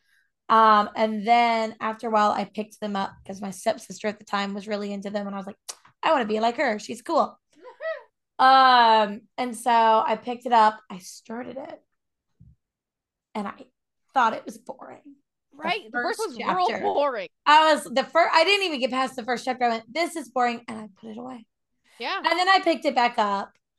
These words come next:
Speaker 1: I, that was when my stepsister, that's, that's what it was. I picked it back up later 'cause my stepsister was super into it. And I picked it back up and then I devoured them 'cause
Speaker 2: Yeah.
Speaker 1: the first five were out already. But yeah, it, I also did not like them.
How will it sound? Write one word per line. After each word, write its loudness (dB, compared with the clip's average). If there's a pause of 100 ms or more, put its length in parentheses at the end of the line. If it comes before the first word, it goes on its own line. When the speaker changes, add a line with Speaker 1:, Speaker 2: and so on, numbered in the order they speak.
(460)
Speaker 1:
I, 4
that 4
was 0
when -6
my -8
stepsister, -12
that's, -8
that's -8
what -10
it -6
was. -10
I -4
picked -10
it -12
back -6
up -6
later -2
'cause -12
my -8
stepsister -10
was -12
super -10
into -6
it. -4 (600)
And -4
I 2
picked -6
it -14
back -2
up -2
and -6
then -4
I -4
devoured -4
them -8 (300)
'cause -18
Speaker 2:
Yeah. -4
Speaker 1:
the -10 (220)
first 0
five -4
were -2
out -2
already. -6 (380)
But 2
yeah, 2 (160)
it, 0
I 0
also -4
did -10
not -12
like -8
them. -14